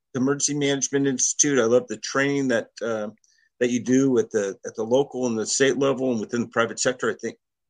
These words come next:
that the doctrine, uh, we have, the frameworks that we've written and established are valuable. Uh, but I think there's another,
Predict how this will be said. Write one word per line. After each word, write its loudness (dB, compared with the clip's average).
that -6
the -4
doctrine, -2
uh, -12
we -6
have, -4
the -18
frameworks 4
that 2
we've -2
written 0
and -4
established 0
are 0
valuable. 2
Uh, 0
but 6
I 4
think -2
there's 4
another, 6